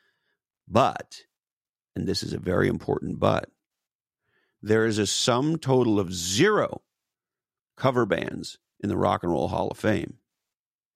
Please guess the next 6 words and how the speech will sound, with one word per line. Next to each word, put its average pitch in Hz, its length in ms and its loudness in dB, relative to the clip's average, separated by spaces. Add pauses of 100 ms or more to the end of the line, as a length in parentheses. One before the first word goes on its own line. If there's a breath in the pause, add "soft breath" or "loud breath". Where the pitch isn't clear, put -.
(2000 soft breath)
And 110 140 2
yet 104 140 4
most 127 380 2
people 123 320 0
in 101 120 0
business - 800 -4